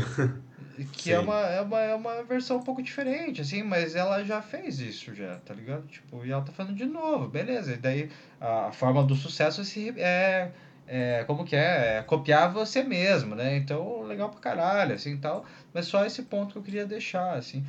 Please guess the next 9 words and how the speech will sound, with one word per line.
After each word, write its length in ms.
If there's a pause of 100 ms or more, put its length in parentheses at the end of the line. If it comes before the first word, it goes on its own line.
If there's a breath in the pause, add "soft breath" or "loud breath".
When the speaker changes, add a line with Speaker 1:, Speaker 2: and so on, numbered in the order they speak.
(240 loud breath)
Speaker 2:
Mas 180
eu 120
gosto 340
bastante 480
da 80
música, 420
assim, 260
e 60
vocês? 600